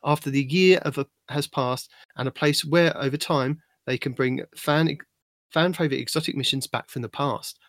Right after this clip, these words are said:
So we could possibly see the Whisper of the Worm and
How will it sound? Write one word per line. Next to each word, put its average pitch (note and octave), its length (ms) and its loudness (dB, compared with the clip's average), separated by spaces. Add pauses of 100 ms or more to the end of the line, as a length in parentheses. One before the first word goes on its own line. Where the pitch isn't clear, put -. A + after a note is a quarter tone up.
(100)
So E3 380 0 (600)
we F3 340 -2
could C4 200 -2
possibly B2+ 380 -2
see B2 180 -4
the A#2 80 -4
Whisper A#2+ 280 -8
of - 20 -4
the A#2 80 -4
Worm A#2+ 240 -2
and A#2 140 -6